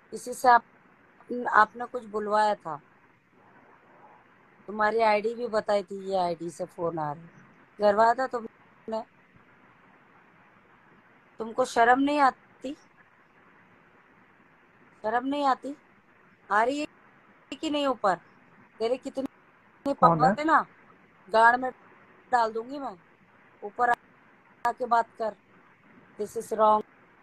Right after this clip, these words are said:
Speaker 1: this is wrong। हाँ? Really? अबे ऊपर आना।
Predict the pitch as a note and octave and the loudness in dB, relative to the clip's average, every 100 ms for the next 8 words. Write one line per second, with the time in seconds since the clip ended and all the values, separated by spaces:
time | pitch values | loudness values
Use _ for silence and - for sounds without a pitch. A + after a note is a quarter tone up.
0 | _ G#3+ G3+ F#3+ G#3 - G3 G3 F#3+ G3 | _ -6 -4 -6 -10 -6 0 2 2 -4
1 | _ _ _ _ _ _ _ _ _ - | _ _ _ _ _ _ _ _ _ -2
2 | G#3+ D#4 - _ _ - - G3 A#3+ C4 | 0 0 -4 _ _ -20 -10 -2 -2 -2
3 | _ D4 D4+ F#4 _ - - - _ - | _ -10 -10 -10 _ -20 -20 -20 _ -20
4 | - - _ - F#3 A#3+ A#3+ C4 C4 C4 | -20 -20 _ -12 -4 -4 0 2 4 4
5 | C#4 - - - _ D4+ D#4+ A#3 | 2 -8 -20 -20 _ -2 -2 -4